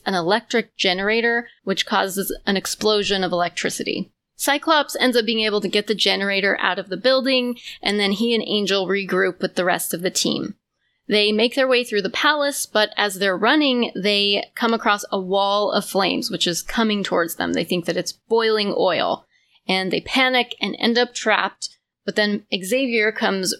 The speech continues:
rolling through the flames and tells them that it's just an illusion. Then we're back with Magneto, and he's telling the Brotherhood that he's rigged two bombs,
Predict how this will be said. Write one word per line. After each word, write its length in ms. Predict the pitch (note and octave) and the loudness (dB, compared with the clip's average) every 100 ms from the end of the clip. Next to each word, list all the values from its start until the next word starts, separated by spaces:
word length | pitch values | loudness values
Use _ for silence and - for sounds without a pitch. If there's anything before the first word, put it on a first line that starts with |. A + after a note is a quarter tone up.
| - | -4
rolling 480 | F#3 A3 A#3 B3 | 0 2 2 0
through 180 | A#3+ A#3+ | 2 0
the 60 | A3+ | 0
flames 600 | - G#3 F#3+ F#3 F#3 E3+ | 0 2 2 0 -2 -4
and 260 | - F#3+ | -2 -2
tells 320 | F3+ G3 F#3+ - | 0 0 0 -2
them 180 | F#3+ | -2
that 240 | F3 F3 - | 0 -2 -2
it's 160 | G3 | -6
just 320 | - G3 - F#3+ | -2 -2 -2 -2
an 80 | |
illusion. 580 | F3+ F3+ - - - G3 - _ _ _ - | 0 0 0 -2 -4 -6 -8 _ _ _ -2
Then 400 | A3+ C4 C#4+ - | 2 2 0 0
we're 120 | G#3+ | 0
back 280 | G3 G#3 D4 | 2 2 0
with 140 | E4+ | -2
Magneto, 560 | D#4+ C#4+ G#3 F#3+ F3+ F#3 | 0 0 2 2 2 2
and 140 | - | 0
he's 180 | A3 A#3+ | 0 0
telling 240 | A#3+ C4 C4+ | 0 0 2
the 80 | |
Brotherhood 540 | B3+ G#3 G3 G3+ G3+ F3 | 0 0 0 0 0 0
that 160 | - | 0
he's 260 | - A3+ A3+ | 0 -2 0
rigged 400 | G#3 F#3+ E3+ - | 0 0 -4 -2
two 220 | - D#4+ | 2 2
bombs, 500 | A#3+ F#3 - - - | 4 2 2 -2 -6